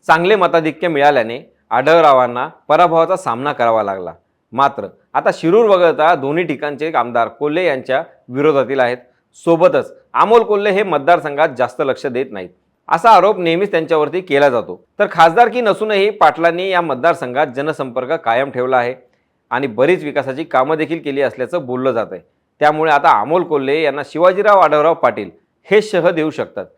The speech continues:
हे ओळखून अजित पवार यांनी ही मोठी खेळी खेळल्याचं बोललं जात आहे. असं असलं तरी शिरूरच्या राजकारणात शिवाजीराव आढळराव पाटील यांना या भागात वेगळा मान आहे. अमोल कोल्हे हे संसदेमध्ये आपली बाजू भक्कमपणे मांडतात.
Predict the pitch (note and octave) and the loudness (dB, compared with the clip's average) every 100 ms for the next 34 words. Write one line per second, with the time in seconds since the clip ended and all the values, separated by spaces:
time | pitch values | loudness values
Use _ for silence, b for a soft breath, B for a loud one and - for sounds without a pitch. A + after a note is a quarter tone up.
0 | _ _ - A3+ G3+ E3+ F#3+ F#3+ C#3+ F#3 | _ _ 6 6 6 2 -2 0 0 0
1 | F3+ D#3 D#3 D3 D#3 D#3 C#3+ C3 D3+ C3 | 0 0 2 -2 -6 -8 -10 -8 -8 -6
2 | D3 D3+ C#3 B2 A#2 D3 - _ _ A2+ | -8 -6 -6 -4 -4 -8 -10 _ _ -8
3 | B2 C3+ A#2+ G2+ F2+ - D#3+ F#3 C4 F#3 | -2 0 0 -2 -6 -2 0 4 4 4
4 | G3+ A3 A3+ A#3 E3+ F3 G3 G#3 D3 D3 | 0 0 -2 -2 0 0 2 4 4 4
5 | C3+ B2+ C#3 D#3+ - D#3 D3+ D#3+ F3 C3 | 0 0 -2 -2 -2 0 2 2 4 4
6 | C3+ C3+ D#3 B2+ A#2+ D3 B2 A#2 B2 C3+ | 2 2 2 0 -4 -4 -4 -4 -8 -4
7 | C#3 A#2 A2 A#2 C#3 A2+ A2+ C3 A#2 A#2 | -2 -2 -4 -4 -4 -6 -2 -2 -2 -6
8 | A#2+ F2+ F2+ B B - G3 C4 G#3 G#3 | -8 -12 -18 B B 2 6 6 4 2
9 | G3+ G#3+ G3 F3 E3+ F#3 F#3 E3+ F#3 G3+ | 2 2 0 -2 -4 -4 0 2 2 -2
10 | - C3 E3+ D#3+ C#3 C3 F#3 C3+ A#2 E3 | -2 -2 -2 2 2 2 -4 -8 -10 -8
11 | C#3+ D3+ C3+ A#2+ A2 | -4 -4 -4 -6 -6